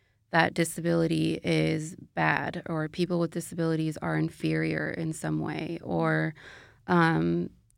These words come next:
people with disabilities are incapable or even ugly,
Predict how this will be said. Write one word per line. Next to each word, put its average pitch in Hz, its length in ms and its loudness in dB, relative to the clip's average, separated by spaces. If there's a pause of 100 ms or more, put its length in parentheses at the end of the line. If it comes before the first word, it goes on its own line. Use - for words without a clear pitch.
(400)
people 180 300 2
with 180 100 2
disabilities 180 580 2
are 175 100 4
incapable 170 840 -2
or 165 180 0
even 165 400 0
ugly, 160 640 -2